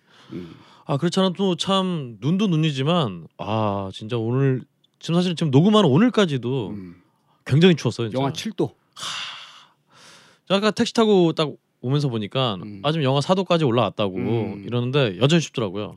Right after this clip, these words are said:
Speaker 1: 내일은 또 뭐 낮에는 영상으로 올라간다.
Speaker 2: 네.
Speaker 1: 이런 얘기가 있던데, 그 말 나온 김에 저희 그 걸신 삼 차 투어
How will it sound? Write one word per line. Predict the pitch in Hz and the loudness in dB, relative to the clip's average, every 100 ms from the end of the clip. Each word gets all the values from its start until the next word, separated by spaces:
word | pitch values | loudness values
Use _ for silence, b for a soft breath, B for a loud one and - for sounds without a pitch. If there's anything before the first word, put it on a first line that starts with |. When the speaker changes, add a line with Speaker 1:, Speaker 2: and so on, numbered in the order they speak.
| _ | _
Speaker 1:
내일은 | 214 185 147 247 277 247 - | -10 0 4 4 2 -2 -4
또 | 208 | -4
뭐 | 185 160 | -2 -2
낮에는 | 113 120 127 139 | 0 -2 -2 -2
영상으로 | 107 120 127 120 | -2 -6 -6 -8
올라간다. | 101 104 95 87 90 _ - | -10 -16 -18 -20 -20 _ -14
Speaker 2:
네. | 98 85 120 | -12 -12 -10
Speaker 1:
이런 | 120 113 | -6 -6
얘기가 | 110 | -8
있던데, | 92 - 113 160 - b b b b - | -12 -10 -4 -2 -4 b b b b -10
그 | 156 | 0
말 | 151 165 | 2 2
나온 | 185 | 2
김에 | 185 170 | 0 0
저희 | 156 180 | 2 2
그 | 160 156 | 2 0
걸신 | 151 160 175 180 139 - | 0 0 0 -2 -2 -10
삼 | - 254 | -6 -2
차 | 240 | -2
투어 | 190 175 147 | -4 -4 -6